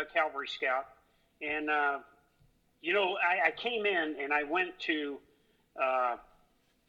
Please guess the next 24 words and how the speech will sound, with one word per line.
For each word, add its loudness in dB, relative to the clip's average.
Fort 2
Bliss, 0
Texas. 0
The 0
Third 2
Armored 2
Cavalry 2
Regiment -2
was -8
the -8
first 0
unit 2
I 6
had, 4
and 0
they 6
were 4
based 0
at 0
Fort -2
Bliss 0
at -2
the -8
time. 2